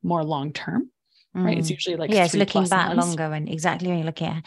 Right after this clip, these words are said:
Speaker 2: but
Speaker 1: Mm-hmm.
Speaker 2: also what you say there around blood labs, people, how many people do you see, and it gets in the way of their healing because they're
Speaker 1: Mm-hmm.
Speaker 2: literally going from kind of either month to month, which is crazy in some cases, right? Or at least quarterly of,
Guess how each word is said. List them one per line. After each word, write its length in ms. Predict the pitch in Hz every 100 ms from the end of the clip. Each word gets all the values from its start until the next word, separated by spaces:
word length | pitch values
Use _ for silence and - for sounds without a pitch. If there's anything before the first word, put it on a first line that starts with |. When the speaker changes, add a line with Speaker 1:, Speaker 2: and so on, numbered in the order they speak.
| -
Speaker 2:
but 120 | 202
Speaker 1:
Mm-hmm. 100 | 202
Speaker 2:
also 220 | 262 214
what 140 | 214 -
you 100 | 208
say 240 | - 233
there 200 | 214 165
around 280 | 165 170 160
blood 260 | 180 196
labs, 340 | 165 175 156 - - - -
people, 360 | 220 220 220 -
how 160 | 190
many 160 | 233 254
people 280 | 254 233 202
do 180 | - 175
you 80 |
see, 400 | 170 190 180 165 - -
and 120 | 175
it 100 | -
gets 240 | 196 -
in 100 | 208
the 100 | 190
way 340 | 160 165 175 185
of 140 | 160
their 100 | 175
healing 540 | 160 151 233 170 160 156
because 440 | 170 180 175 165 - -
they're 160 | 202 185
Speaker 1:
Mm-hmm. 80 | 202
Speaker 2:
literally 380 | 196 - 202
going 300 | 190 185 180
from 340 | 160 - 165 156
kind 180 | 170 165
of 60 | -
either 300 | 180 170 165 - -
month 340 | 180 233 233
to 80 | -
month, 360 | 175 190 190 -
which 160 | 151
is 80 | 156
crazy 280 | - 185 156
in 60 | 147
some 220 | 180 160
cases, 440 | 151 151 - -
right? 240 | 57 - - - - -
Or 120 | 151
at 60 |
least 220 | 180 190 -
quarterly 520 | 208 202 - 160 156
of, 180 | 170